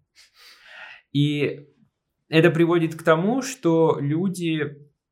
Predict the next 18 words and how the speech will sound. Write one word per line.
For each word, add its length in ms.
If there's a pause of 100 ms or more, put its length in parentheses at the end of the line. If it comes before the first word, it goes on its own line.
иногда 1040
не 640
чувствуют 600
вот 220
этих 240
рисков 400
и 80
опасности, 760 (240)
которая 640
может 280
их 140
подстерегать 600
где 160
угодно. 720 (380)
Я 160
студентам 440
задаю 300
вопрос. 580